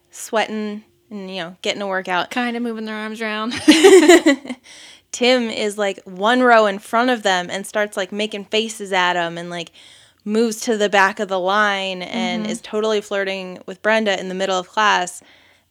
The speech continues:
Speaker 1: And I was just like, "Man, sometimes you just wanna work out."
Speaker 2: Yeah, true.
Speaker 1: Like, if somebody started flirting with me in the middle of class, I'd be like, afterwards.
Speaker 2: Yeah, yeah, yeah. Like, "Can you wait another thirty-five minutes or however long the workout is?" Like,
Speaker 1: Yeah, I'll shoot you down when I'm out of my zone.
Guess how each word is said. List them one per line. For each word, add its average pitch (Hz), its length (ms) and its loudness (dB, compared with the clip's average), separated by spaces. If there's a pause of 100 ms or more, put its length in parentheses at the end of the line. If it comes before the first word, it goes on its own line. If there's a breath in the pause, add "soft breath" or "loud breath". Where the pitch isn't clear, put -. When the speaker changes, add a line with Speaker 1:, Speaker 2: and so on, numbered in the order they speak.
Speaker 1:
And 208 180 -6
I 208 120 0
was 208 120 -6
just - 140 -10
like, 202 180 -4 (340)
"Man, 311 280 -6
sometimes 427 360 -6
you 480 80 -2
just 466 140 -2
wanna 427 160 2
work 403 180 0
out." 392 480 4
Speaker 2:
Yeah, 302 180 2
true. 247 280 -2 (320)
Speaker 1:
Like, 277 380 -2
if 262 140 -4
somebody 311 260 0
started 339 240 -2
flirting 247 280 0
with 285 140 -2
me 302 120 0
in 294 80 0
the 247 80 -2
middle 226 300 0
of 220 120 -4
class, 214 360 0
I'd 247 60 -12
be 247 100 -6
like, 233 200 -6 (1120)
afterwards. - 720 -6
Speaker 2:
Yeah, 320 120 -4
yeah, 269 180 0 (100)
yeah. 131 80 -6
Like, 220 140 -4
"Can 226 160 -6
you 214 120 -4
wait 214 180 -4
another 214 220 -8
thirty-five 202 460 -10
minutes 202 300 -14
or 202 100 -12
however 202 360 -10
long 190 340 -12
the 190 60 -14
workout 208 400 -12
is?" 247 260 -10
Like, - 80 -6
Speaker 1:
Yeah, 202 220 -2
I'll 220 100 -2
shoot 262 240 -4
you 247 120 -6
down 226 340 0
when 208 120 -4
I'm 208 120 -2
out 202 220 0
of 202 120 -6
my 202 140 -4
zone. 190 420 -6